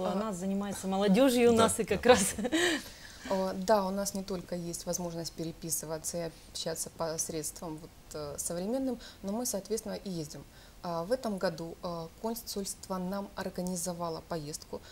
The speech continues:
Speaker 1: Вот в, в этой поездке я была руководителем. Тридцать человек из Харькова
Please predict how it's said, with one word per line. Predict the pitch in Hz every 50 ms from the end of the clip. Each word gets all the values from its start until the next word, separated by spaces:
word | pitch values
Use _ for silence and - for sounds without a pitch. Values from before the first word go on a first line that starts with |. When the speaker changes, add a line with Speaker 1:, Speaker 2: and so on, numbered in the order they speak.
| - - - -
Speaker 1:
Вот | - 170 - 180 170 -
в, | 180
в | 185
этой | 180 - -
поездке | - 170 165 - - 175
я | 160
была | 160 160 165
руководителем. | 165 160 - 170 170 185 233 254 - 262 254 254 247 - - - -
Тридцать | - 214 202 202 - 214 202
человек | - - 180 175 170 165 160 - - -
из | 180 -
Харькова | - - 156 147 - - - 220 247